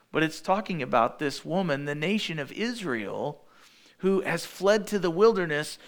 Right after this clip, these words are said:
because of persecution during the Great Tribulation period. So in verse seven,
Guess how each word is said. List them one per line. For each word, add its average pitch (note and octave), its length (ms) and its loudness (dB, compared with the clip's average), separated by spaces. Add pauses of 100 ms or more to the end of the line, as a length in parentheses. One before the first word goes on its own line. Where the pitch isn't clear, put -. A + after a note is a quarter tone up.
(180)
because E3 340 0
of - 140 -2
persecution D#3+ 960 -4 (420)
during G3 520 4
the E3+ 80 0
Great D#3 260 2
Tribulation C#3+ 680 0
period. G#2 520 -10 (960)
So F3 200 -2
in E3+ 80 0
verse G3+ 280 6
seven, E3+ 640 0